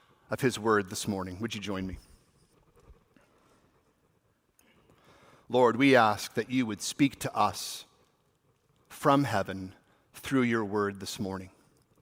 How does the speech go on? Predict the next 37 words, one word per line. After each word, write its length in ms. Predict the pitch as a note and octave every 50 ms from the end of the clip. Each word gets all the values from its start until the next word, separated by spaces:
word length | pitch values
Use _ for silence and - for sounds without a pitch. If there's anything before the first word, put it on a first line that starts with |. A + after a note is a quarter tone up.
| _ _ _ _ _ _ _ -
Spirit, 420 | - - - B2 B2 A#2 A2 G#2+
I 120 | G#2+ G#2+ A2
ask 260 | A2+ A2+ A2 - -
that 60 | -
you 120 | C3+ A#2+ G2+
would 120 | G2+ G2
turn 360 | - - - - A#2+ A2+ A2+
the 80 | G#2+ G2+
lights 420 | G#2 G#2+ A2 A2 A2 - - -
on 320 | A2 G2+ G2 F#2 G2 G2+ G2 _ _ _ _ _ _ _ -
in 120 | - A2+ A2
our 100 | A2 G#2+
hearts 420 | - - A#2 G#2+ G2+ - - -
and 100 | G2+ F#2
minds 540 | F#2+ F#2+ F2+ F2 F2 F2 - - - - - _ _ _ _ _ _ _ _ _ _ _ _ _ _ _ _ _ _ _ _ _ _ _ _ -
so 100 | - -
that 80 | A#2+ B2
we 120 | C3 C3
may 140 | A#2+ A2 A2
better 400 | G2 - A#2+ B2 B2 A#2 A2+ G#2+
behold, 680 | G2 - A2 G2 - - A2 G#2+ G2+ G2 F#2 F2+ - - _ - - _ _ _ _ _ _ _ _ _ -
better 220 | - A2 G2+ G2+
see 680 | F#2+ - - - - - A#2 A2+ G#2 F#2+ F#2+ G#2 - _ _ _ _ _ _ _ _ _ _ _
your 200 | - A2 A2 A2+
glory 680 | G#2+ - G2+ G#2 G#2+ A2 A2+ A2 G2+ F#2+ F2+ F2+ G2+ -
in 180 | G#2+ G#2 G2 F#2+
the 60 | F#2+
face 840 | - - - - B2+ A#2 G2+ D#2+ - - - - - - - - - _ _ _ _ _ _ _ _ -
of 100 | F#2+ -
Jesus. 580 | - F#2 F2 E2+ - - - - - - - - _ _ _ _ _ _ _ _ _ _ _ _ _ _ _ _ _ _ _ _ _ _
It's 100 | - -
in 80 | A#2+ F#2+
his 240 | G2+ A2 G#2+ G#2 A2
name 300 | A2 A2+ A#2+ A#2 A#2 A#2+
that 80 | B2+
we 100 | A#2 A2
pray. 380 | - - B2+ B2 B2 A2 F#2